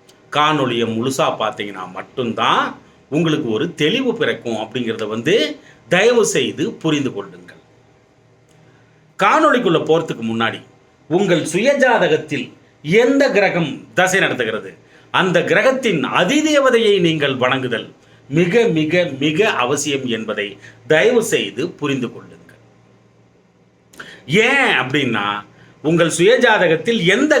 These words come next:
கிரகம் தசை நடத்துகிறதோ அந்த கிரகமே உங்களுடைய அன்றாட வாழ்க்கை சம்பவங்களை நிர்ணயம் செய்கிறது.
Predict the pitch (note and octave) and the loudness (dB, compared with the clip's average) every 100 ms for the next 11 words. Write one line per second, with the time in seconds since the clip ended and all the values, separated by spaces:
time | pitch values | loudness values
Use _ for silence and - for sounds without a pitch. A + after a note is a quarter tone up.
0 | A3 G#3 F#3+ D3+ E3 A#3+ G#3+ E3 D3 A#2+ | 2 2 2 2 2 2 0 0 -2 -2
1 | A2+ G#2+ - - - D3 F3 D3+ C3+ C#3+ | -4 -6 -12 -10 -2 0 2 2 2 0
2 | F3 G3+ D3+ A2 - - - D#3 F3+ E3+ | 2 2 2 -2 -10 -20 -4 0 2 2
3 | C#3 B2+ C3+ A#2 D3 G3+ A#3 G#3 E3 B2+ | 2 2 2 2 0 2 2 4 2 0
4 | C#3 A3 C4+ A#3+ D#3 - F#3 D#4+ F#4 D4 | 2 2 0 0 0 0 -2 0 0 2
5 | B3 A#3 E3 D3 A#2 - - - - - | 2 0 0 0 -4 -8 -20 -20 -20 -4
6 | D3+ F#3 G#3 B3+ F3+ C#3 D3+ - D3 A#2+ | 2 4 4 4 2 2 0 -2 -2 -2
7 | A2 F#2+ F2 F2+ | -2 -6 -10 -18